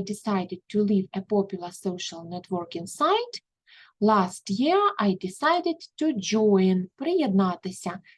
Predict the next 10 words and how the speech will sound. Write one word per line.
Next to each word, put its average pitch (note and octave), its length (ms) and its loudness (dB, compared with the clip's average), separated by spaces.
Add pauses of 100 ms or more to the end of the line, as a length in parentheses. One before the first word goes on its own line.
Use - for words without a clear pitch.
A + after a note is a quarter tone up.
(100)
Не G#3+ 340 4
вийти C#4+ 480 4
з - 120 -6
популярної G3 680 2
соцмережі, F#3 760 -4
а D#4+ 140 2
приєднатися G3 1080 0
до F#3 160 -4
популярної A#3 680 2
соцмережі. F3 800 -4